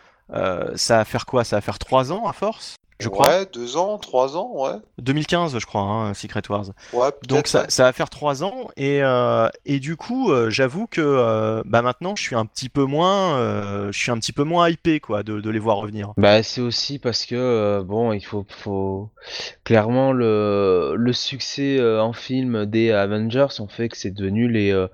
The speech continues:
Speaker 3: le centre, si tu veux, le centre névralgique de l'univers Marvel. Donc finalement, les, les Fantastic Four, ils sont, euh, ils sont passés au troisième plan, hein, je dirais, euh, même plus au deuxième plan, au troisième plan. Donc, euh, pff, ils sont partis, on... c'est comme si finalement, euh, bon, enfin, tu vois, on a, on a même pas l'impression qu'ils sont partis, quoi, tu vois.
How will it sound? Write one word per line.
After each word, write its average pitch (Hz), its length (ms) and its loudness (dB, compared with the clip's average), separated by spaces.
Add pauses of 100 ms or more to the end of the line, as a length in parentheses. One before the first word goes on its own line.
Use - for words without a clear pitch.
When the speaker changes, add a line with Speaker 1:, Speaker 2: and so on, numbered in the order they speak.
(340)
Speaker 3:
le 110 160 4
centre, 127 480 -2
si 104 160 -14
tu - 100 -12
veux, 120 80 -2
le 123 80 -2
centre 110 320 -6
névralgique 107 560 0
de 113 60 -2
l'univers 107 280 0
Marvel. 135 380 2
Donc 110 160 -6
finalement, 113 280 -4
les, 110 160 -4 (340)
les 107 80 0
Fantastic 110 580 0
Four, 135 400 0
ils 101 80 -8
sont, 107 320 -4
euh, 92 60 -2 (420)
ils 104 80 -2
sont 110 180 0
passés 113 440 0
au 101 220 -2
troisième 117 520 2
plan, 151 300 -2
hein, 147 100 -6
je 127 60 -10
dirais, 107 340 0
euh, 95 140 -2
même 101 160 -2
plus 120 160 -4
au 117 80 0
deuxième 113 280 0
plan, 156 140 2
au 131 60 0
troisième 117 420 0
plan. 156 200 2
Donc, 123 240 -2
euh, 123 100 2 (460)
pff, - 160 -14
ils 123 80 -4
sont 135 200 0
partis, 160 640 0
on... 117 320 0
c'est 127 220 -6
comme 127 160 0
si 151 220 -6
finalement, 135 720 2
euh, 113 180 2
bon, 127 280 2
enfin, 113 240 -2
tu - 140 -8
vois, 139 260 4
on 113 120 -6
a, 110 80 0
on 120 120 0
a 127 60 4
même 135 140 0
pas 147 80 4
l'impression 135 400 0
qu'ils 139 80 -12
sont 120 100 -10
partis, 127 340 -6
quoi, 98 200 -8
tu - 120 -16
vois. 107 200 -6